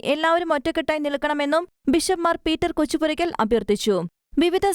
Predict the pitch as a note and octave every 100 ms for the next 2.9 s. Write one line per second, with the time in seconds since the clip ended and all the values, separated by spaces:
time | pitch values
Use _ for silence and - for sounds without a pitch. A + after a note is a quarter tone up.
0 | - F4 E4 E4+ F#4 F#4+ F#4+ F#4 E4+ F#4
1 | F4+ F#4 F4 E4 D4+ D#4+ D#4+ E4 E4 E4
2 | D4 D4 D4+ D#4 D#4+ E4+ D4 C4 C4+